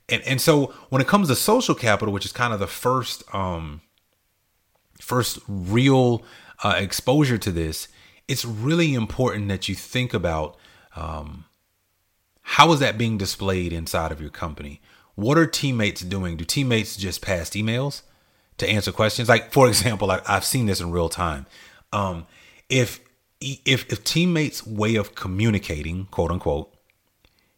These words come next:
is sitting a cube or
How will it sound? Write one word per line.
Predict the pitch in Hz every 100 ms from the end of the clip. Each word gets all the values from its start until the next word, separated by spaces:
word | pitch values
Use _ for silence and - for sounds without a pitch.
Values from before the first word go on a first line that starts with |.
| _
is | 113 110 98 95 90 - -
sitting | - - - 123 123 123 120 - _ _ _ -
a | 104
cube | - - 143 131 127
or | 110 98 95 87